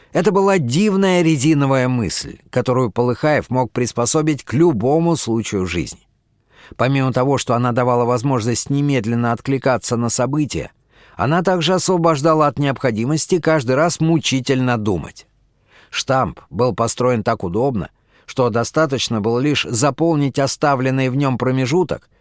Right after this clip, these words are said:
чтобы получилась злободневная резолюция. В ответ на "Мы, геркулесовцы, как один человек ответим" а. Повышением качества служебной переписки. Б.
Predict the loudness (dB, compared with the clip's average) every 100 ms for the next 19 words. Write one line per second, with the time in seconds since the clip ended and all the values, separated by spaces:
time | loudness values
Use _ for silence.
0 | _ -6 -2 0 0 0 0 0 0 0
1 | -2 -4 0 0 2 0 0 0 0 0
2 | 0 0 -2 -4 -10 -14 _ _ _ _
3 | _ _ _ _ _ _ _ _ _ _
4 | _ -2 0 2 2 2 2 2 2 0
5 | -4 _ _ _ _ _ _ -4 0 2
6 | 2 0 _ -2 0 2 0 2 0 -2
7 | -2 -2 0 0 0 0 2 0 0 0
8 | 2 0 0 0 0 -2 -4 -18 _ _
9 | _ -2 0 0 -2 _ _ _ -2 0
10 | 2 2 2 0 2 2 2 0 0 0
11 | 0 0 0 0 0 0 -2 -2 -4 -6
12 | -14 _ _ _ _ -2 0 0